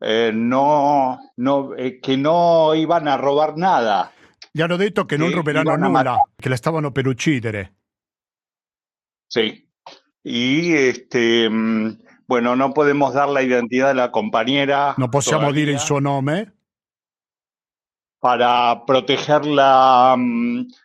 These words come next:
Speaker 1: eh, físicamente y psicológicamente también.
Speaker 2: Per proteggerla psicologicamente e fisicamente.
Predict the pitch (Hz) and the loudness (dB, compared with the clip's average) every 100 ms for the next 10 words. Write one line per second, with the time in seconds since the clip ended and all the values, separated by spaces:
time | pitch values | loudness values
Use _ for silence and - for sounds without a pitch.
0 | _ - 110 110 113 117 107 - - - | _ -4 -2 0 0 -2 -6 -16 -18 -14
1 | - - - - _ 147 139 156 143 135 | -10 -10 -14 -20 _ -2 0 -2 0 0
2 | 143 156 160 147 120 - 135 117 123 127 | 0 -2 0 0 0 -2 -8 -2 0 0
3 | - 127 120 135 139 123 113 113 156 123 | -4 -2 0 0 0 -2 -2 -4 -2 -2
4 | 92 139 123 139 123 160 143 147 143 139 | -2 -4 -2 -4 -2 -4 -2 -2 0 -2
5 | - 131 143 151 139 139 143 151 156 139 | -6 -6 -2 -2 -4 -2 0 0 0 -2
6 | 139 123 123 120 113 104 98 101 | -2 -4 -2 0 -2 -4 -6 -8